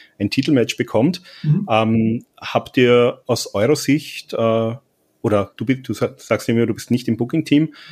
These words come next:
Speaker 1: Ähm, aus deiner Sicht, wie zufrieden bist du mit der, mit der Geschichte, die dir erzählt wurde? Wie du, hast du vorhin schon gesagt, das hat ja in Wahrheit schon begonnen.
Speaker 2: Mhm.
Speaker 1: Äh, zu Pandemiezeiten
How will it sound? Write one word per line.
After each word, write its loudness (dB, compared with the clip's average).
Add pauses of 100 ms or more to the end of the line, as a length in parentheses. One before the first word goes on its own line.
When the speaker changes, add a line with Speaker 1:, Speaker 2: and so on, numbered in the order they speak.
(240)
Speaker 1:
Ähm, 0
aus -4
deiner 2
Sicht, -4
wie -4
zufrieden -2
bist -4
du 0
mit 0
der, -2 (380)
mit -4
der 0
Geschichte, -4
die -4
dir -2
erzählt -8
wurde? -6
Wie -2
du, -2
hast -4
du -8
vorhin -2
schon -2
gesagt, -2
das -6
hat -4
ja 0
in 0
Wahrheit -4
schon -2
begonnen. 0 (140)
Speaker 2:
Mhm. 0
Speaker 1:
Äh, -2
zu -16
Pandemiezeiten 2